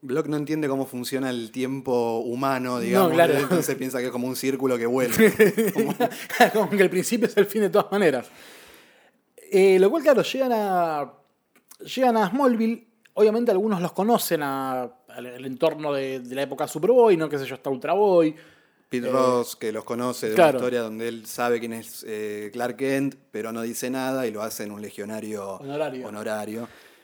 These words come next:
Speaker 1: Eh, y además es como otro Smallville, que es la versión idealizada del Smallville que después,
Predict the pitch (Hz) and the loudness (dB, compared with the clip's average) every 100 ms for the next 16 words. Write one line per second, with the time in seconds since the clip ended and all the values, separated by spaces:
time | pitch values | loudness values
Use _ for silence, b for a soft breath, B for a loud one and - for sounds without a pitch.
0 | b _ _ _ _ 110 110 107 104 101 | b _ _ _ _ -8 -6 -6 -10 -14
1 | 98 - 135 143 190 214 208 185 160 156 | -12 -6 -2 -2 -2 -2 -2 -2 -2 -2
2 | 156 160 170 151 135 151 165 170 185 - | -4 0 0 0 -2 -4 -2 -2 -4 -4
3 | 123 135 135 127 113 113 - 127 123 117 | -6 -6 -6 -6 -6 -6 -8 -6 -6 -6
4 | 117 - 131 127 127 135 156 - 107 104 | -8 -6 -4 -2 -2 -6 -10 -14 -14 -12
5 | 104 117 123 127 110 98 - 113 - | -12 -10 -10 -10 -12 -14 -10 -12 -12